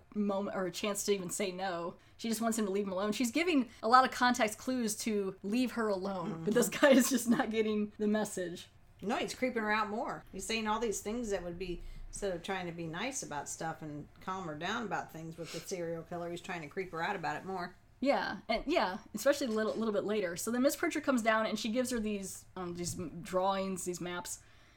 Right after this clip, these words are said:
Speaker 1: and she's like, "Will you take them down to the dark, creepy basement?" <laughs> And that's not what she
Speaker 2: With
Speaker 1: says.
Speaker 2: no lights.
Speaker 1: But that's basically it. She's like, "Will you take these into the basement?" And yeah, there's no lights except for when you get to the very bottom, there's one dim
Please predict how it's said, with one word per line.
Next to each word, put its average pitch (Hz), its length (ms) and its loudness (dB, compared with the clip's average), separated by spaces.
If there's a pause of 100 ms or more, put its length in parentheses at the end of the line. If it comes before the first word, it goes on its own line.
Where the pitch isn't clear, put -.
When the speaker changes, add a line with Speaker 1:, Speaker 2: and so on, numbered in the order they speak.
(100)
Speaker 1:
and 202 120 -2
she's 220 120 4
like, 220 140 6
"Will 220 80 4
you 247 140 4
take 233 220 2
them 226 120 6
down 202 240 6
to 214 100 0
the 196 120 0
dark, 190 260 0
creepy 185 320 -2
basement?" 202 480 2 (380)
<laughs> - 0 - (680)
And 294 120 8
that's 285 160 8
not 277 240 6
what 226 160 0
she - 100 -8
Speaker 2:
With 269 180 4
Speaker 1:
says. 277 120 6
Speaker 2:
no 214 100 4
lights. 190 500 -4
Speaker 1:
But 240 300 10
that's 277 220 10
basically 247 420 4
it. 214 100 2
She's 214 160 -2
like, 226 120 4
"Will 240 80 0
you 247 80 0
take 254 200 2
these 233 160 0
into 220 160 4
the 214 60 0
basement?" 226 400 0
And 214 80 0
yeah, 214 100 2
there's 196 200 -2
no 220 200 6
lights 214 300 2
except 196 240 0
for 196 80 -2
when 202 140 0
you 190 80 -4
get 208 140 4
to 202 100 -4
the 190 80 0
very 196 240 0
bottom, 190 260 -2
there's 175 160 -6
one 190 320 -4
dim 185 400 -2